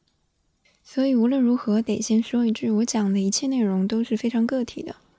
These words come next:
只有我个人这个感性认知层面的东西，只是感觉和现象，是类似于日记那种文体的叙述，它不是论文，不是科普，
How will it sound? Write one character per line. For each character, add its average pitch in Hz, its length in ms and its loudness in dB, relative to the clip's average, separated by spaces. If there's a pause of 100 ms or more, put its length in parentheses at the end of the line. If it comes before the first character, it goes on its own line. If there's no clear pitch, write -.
(400)
只 - 140 -2
有 254 100 4
我 254 160 2
个 247 200 0
人 202 440 2
这 214 220 0
个 208 160 -4
感 214 220 -4
性 233 200 0
认 233 140 2
知 247 140 -2
层 220 160 -2
面 208 120 2
的 190 120 0
东 202 200 -2
西， - 160 -4 (840)
只 - 120 -6
是 254 120 -2
感 202 200 0
觉 202 160 0
和 226 100 0
现 233 240 -2
象， 285 220 -8 (420)
是 - 200 -4
类 254 160 0
似 226 180 -2
于 214 80 2
日 247 140 -2
记 262 220 0
那 202 100 2
种 190 160 -2
文 180 160 0
体 - 120 -4
的 208 120 -4
叙 214 180 -4
述， - 240 -10 (460)
它 247 220 -4
不 208 160 -2
是 254 140 -2
论 254 160 0
文， - 320 -6 (220)
不 - 100 -8
是 240 120 -4
科 226 180 -2
普， - 260 -12